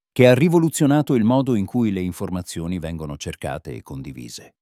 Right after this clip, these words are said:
Thiel sostiene che ogni imprenditore dovrebbe perseguire un'innovazione che possa realmente cambiare la vita delle persone, perseguendo così l'obiettivo di passare da zero a uno.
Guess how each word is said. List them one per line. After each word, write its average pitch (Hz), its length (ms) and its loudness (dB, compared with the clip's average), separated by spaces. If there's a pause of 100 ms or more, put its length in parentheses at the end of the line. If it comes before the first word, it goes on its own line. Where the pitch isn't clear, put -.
(100)
Thiel 120 520 2
sostiene 123 600 2
che 120 160 2
ogni 135 240 6
imprenditore 120 720 0
dovrebbe 98 420 0
perseguire 110 640 -2
un'innovazione 107 880 0
che 95 140 -6
possa 104 380 -4
realmente 101 600 -2
cambiare 90 540 -6
la 80 140 -8
vita 87 260 -6
delle 82 240 -8
persone, 78 640 -10 (260)
perseguendo 117 640 4
così 120 340 0
l'obiettivo 123 560 0
di 98 100 -2
passare 90 540 -4
da 85 180 -6
zero 69 580 -10
a 92 120 -4
uno. 58 480 -8